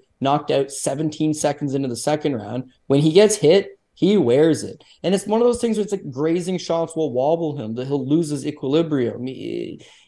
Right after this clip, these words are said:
you know, as far as being a heavyweight, maybe 'cause he's not the biggest guy going, I just don't think he's able to take that damage. Now, what he can do is you look at his four wins in the U F C, three of them are in the first round, one of them's in the second round. So no doubt they're big boys.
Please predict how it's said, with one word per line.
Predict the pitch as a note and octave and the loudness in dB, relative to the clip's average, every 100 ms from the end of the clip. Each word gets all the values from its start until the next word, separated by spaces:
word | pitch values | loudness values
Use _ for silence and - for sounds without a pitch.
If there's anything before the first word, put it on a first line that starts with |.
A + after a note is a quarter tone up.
| _ _ _ | _ _ _
you | F3+ F#3+ | 4 6
know, | F#3 | 6
as | F3 F3 | 4 0
far | - F#3 | 4 6
as | F#3+ C3 | 6 6
being | E3+ F3 | 6 6
a | |
heavyweight, | C#3 D3 D#3+ E3+ D#3 D3 | 2 2 2 4 4 2
maybe | D3 D#3+ | 0 -2
'cause | F3 E3+ | -2 -2
he's | E3 | -2
not | C#3 D3+ D#3 | -2 -2 -2
the | |
biggest | D3+ D3+ D3 C#3+ | -2 0 0 -2
guy | C3 | -4
going, | A#2+ B2+ B2+ B2 | -4 -4 -4 -6
I | |
just | A#2 C3+ - | -8 -8 0
don't | D#3+ D#3 | 0 2
think | D3 | -2
he's | D3 | -2
able | B2+ B2+ | -2 -2
to | B2 | -4
take | A2+ B2 A#2+ | -6 -6 -4
that | A#2 - | -6 -4
damage. | A#2+ B2 G#2 - - - | -2 -2 -4 -12 -16 0
Now, | E3 G3 E3 | 4 6 6
what | D3 D#3 | 6 4
he | |
can | D3+ F3 G3 G#3+ | 4 2 2 4
do | B2 | 2
is | B2 B2+ | 0 -2
you | C#3 | -2
look | D#3+ | 0
at | E3 | 0
his | C#3 | -2
four | - D3+ B2 | -2 -2 0
wins | D3 F#3+ | -2 -2
in | F#3+ | -2
the | D#3 | -2
U | B2+ | -2
F | A2 - | -4 -6
C, | - G#2 A#2+ _ _ _ _ _ | -10 -10 -12 _ _ _ _ _
three | - D#3+ | 4 6
of | D#3+ | 8
them | D#3 | 8
are | D3+ | 6
in | |
the | D3 | 4
first | - C3 C3 | 2 0 0
round, | C3+ C3+ C3+ | 0 0 0
one | A2+ | 0
of | C3 | 0
them's | C#3+ D3+ | 0 -2
in | |
the | D#3+ | -4
second | - F#3 G3 | -4 -4 -2
round. | C#3+ A2+ - | -4 -4 -2
So | F3+ | 0
no | A#3 C4+ | 2 4
doubt | G3+ G#3 | 2 2
they're | F3 | 2
big | E3 E3 D#3+ | 2 0 -2
boys. | C3+ F3+ F3+ - | -2 -2 -4 -10